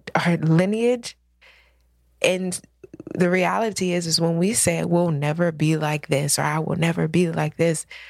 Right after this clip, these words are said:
we're actually stepping into that place of actually becoming the very thing we said we would not be. Because our, our hearts are becoming meditative on that very thing we said we would not become.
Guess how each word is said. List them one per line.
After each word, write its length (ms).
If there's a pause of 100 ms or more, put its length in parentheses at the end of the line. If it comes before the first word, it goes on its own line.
(200)
we're 120
actually 460
stepping 460
into 280
that 220
place 320
of 100
actually 340
becoming 480
the 100
very 260
thing 240
we 140
said 240
we 160
would 160
not 240
be. 320 (1000)
Because 240
our, 260 (160)
our 160
hearts 460
are 60
becoming 680 (280)
meditative 1040
on 540 (460)
that 180
very 320
thing 320
we 140
said 260
we 160
would 240
not 240
become. 520